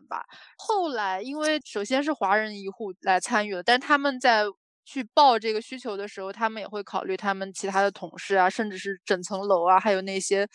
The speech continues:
护士长，他负责的这个楼层或者是科室，他都希望去给每个同事提供到。还经常出现一个情况，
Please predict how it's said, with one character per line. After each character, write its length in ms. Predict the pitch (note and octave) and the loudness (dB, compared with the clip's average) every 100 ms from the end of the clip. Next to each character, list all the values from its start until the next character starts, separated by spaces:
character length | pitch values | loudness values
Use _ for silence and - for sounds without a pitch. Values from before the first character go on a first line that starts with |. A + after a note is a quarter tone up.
| - _ | -12 _
护 180 | - C4+ | 0 2
士 100 | B3+ | 4
长， 320 | A3 F3+ - - _ _ _ | 6 4 4 -6 _ _ _
他 180 | - A#3 | 0 0
负 140 | - | 2
责 180 | G#3+ F#3+ | 0 2
的 100 | G3 | 2
这 160 | G#3 F#3+ | 2 2
个 120 | F#3+ | 2
楼 240 | F3+ E3+ | -2 -4
层 240 | F3 F3+ F#3 | -6 -10 -4
或 100 | G3 | -2
者 120 | F3+ | -2
是 160 | G3 | -4
科 240 | F#3 - G#3 | -4 0 0
室， 180 | - F#3+ | 0 0
他 160 | G3+ | 0
都 160 | G3+ G3+ | 2 0
希 240 | - G#3 | 0 2
望 260 | G3+ F#3 F3 | 4 4 2
去 280 | - - - | -8 -12 -6
给 220 | - E3 - | -4 -4 -4
每 200 | F3+ - | -4 0
个 160 | G#3+ | 0
同 240 | G3+ F3+ F3+ | 0 -6 -10
事 140 | F#3+ | -6
提 120 | F#3+ | -4
供 200 | F#3 F3+ | -2 0
到。 180 | F3+ F3 - - - - _ _ | 0 0 -2 -16 -18 -20 _ _
还 180 | - A3 | 0 2
经 160 | A3+ D#4+ | 2 2
常 160 | D#4+ | 2
出 140 | B3+ D4 | 2 0
现 200 | C#4 A#3+ | 0 0
一 60 | |
个 80 | A#3 | 0
情 240 | A#3 F#3 F#3+ | -2 -6 -4
况， 240 | A#3+ A3 | -2 -2